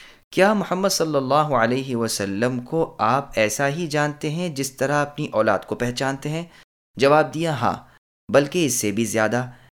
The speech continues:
اس لیے کہ آسمانوں کے امین فرشتے یعنی جبریل علیہ السلام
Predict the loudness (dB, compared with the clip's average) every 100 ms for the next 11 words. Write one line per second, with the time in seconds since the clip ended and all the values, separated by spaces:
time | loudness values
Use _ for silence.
0 | _ -2 0 0 -2 2 4 2 2 -2
1 | 0 -2 -4 -4 -4 -2 -2 0 -2 -4
2 | -4 -4 -4 -4 -6 -6 -12 _ _ 0
3 | 2 2 0 0 2 2 2 0 -4 -4
4 | -4 -6